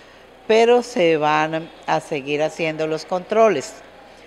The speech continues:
Eh, siempre he dicho, las veces que me han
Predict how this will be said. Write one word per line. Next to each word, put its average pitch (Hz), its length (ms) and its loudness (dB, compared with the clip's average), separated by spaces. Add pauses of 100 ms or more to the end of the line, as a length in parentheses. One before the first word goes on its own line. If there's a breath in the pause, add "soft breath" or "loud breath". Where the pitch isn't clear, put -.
(360 loud breath)
Eh, 151 300 0
siempre 165 540 0
he 170 40 2
dicho, 202 340 0
las 147 220 -2
veces 139 320 -8
que 143 140 -6
me 139 120 -6
han 143 360 -6